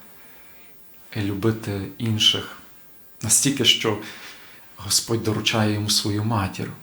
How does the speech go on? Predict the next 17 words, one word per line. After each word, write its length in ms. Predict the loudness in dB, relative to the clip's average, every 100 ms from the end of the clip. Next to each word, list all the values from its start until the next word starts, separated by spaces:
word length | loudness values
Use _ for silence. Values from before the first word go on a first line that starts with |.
| 0
Він 140 | 4
якось 220 | 4 4 2
був, 260 | 2 2 -2 -8 -12 -10
ну, 360 | -6 -4 -4 0
переконаний 720 | 4 4 4 10 10 10 6
в 80 | 4
тому, 220 | 4 4
що, 340 | 2 0 0 -2 -6 -16 -18 -20 -20 -10 -2
ну, 60 |
що 220 | 2 6
Йоанн, 680 | 8 8 10 10 8 6 2 -4 -8 -8 -10 -12 -14 -16 -18 -20 -20 -20 -20 -16 -6
можна 320 | -2 -2 -4
сказати, 420 | -2 2 2 2
в 360 | 0 -4 -8 2
певному 300 | 6 6 6
сенсі, 400 | 6 6 6
е, 100 | 4